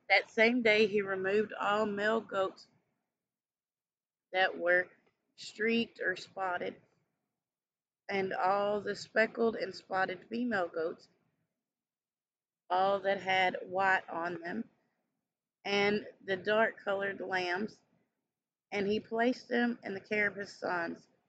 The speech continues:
And then he put a three-day journey between himself and Jacob, while Jacob continued to tend the rest of the Laban's flocks.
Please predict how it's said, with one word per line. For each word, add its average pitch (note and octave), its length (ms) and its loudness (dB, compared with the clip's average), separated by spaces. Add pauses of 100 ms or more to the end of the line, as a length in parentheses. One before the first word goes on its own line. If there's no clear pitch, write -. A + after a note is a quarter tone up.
(540)
And F#3+ 220 -2
then A3+ 220 2
he B3 240 -4 (1900)
put A#3 260 4
a G3 100 0
three-day A#3 640 0
journey F#3+ 420 -2
between F#3+ 440 -8
himself G3+ 760 -4 (1500)
and F#3+ 240 0
Jacob, G#3 580 0 (120)
while G3 400 0
Jacob G3 540 -6
continued A3 600 -2
to A3+ 100 -12
tend G3+ 360 -4
the G3 80 -6
rest F3+ 360 -4
of F3+ 160 -8
the F3+ 100 -8
Laban's F3 580 -2
flocks. F#3 400 -2